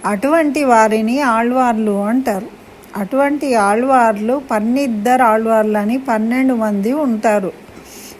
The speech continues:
ఈ శ్రీ వైష్ణవ సాంప్రదాయానికి సంబంధించి.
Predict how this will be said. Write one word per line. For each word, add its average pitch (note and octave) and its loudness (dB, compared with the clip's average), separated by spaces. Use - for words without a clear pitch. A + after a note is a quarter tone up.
ఈ A3+ 2
శ్రీ G#3+ 0
వైష్ణవ A3 0
సాంప్రదాయానికి G3+ -2
సంబంధించి. F#3+ -4